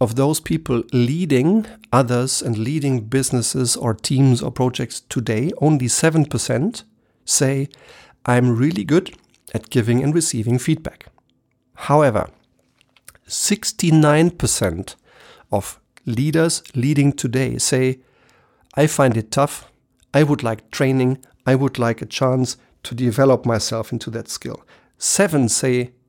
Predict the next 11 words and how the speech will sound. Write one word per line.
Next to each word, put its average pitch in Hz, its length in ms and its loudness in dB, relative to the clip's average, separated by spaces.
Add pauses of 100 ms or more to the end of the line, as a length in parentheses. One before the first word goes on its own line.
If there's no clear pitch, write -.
they 147 160 -4
are 117 120 -2
really 127 280 0
good 120 160 0
at 117 120 -2
it. 113 200 -10 (260)
Sixty-nine 135 920 0
say, 123 440 -2 (420)
"I 113 140 2
want 110 240 4
help." - 340 -4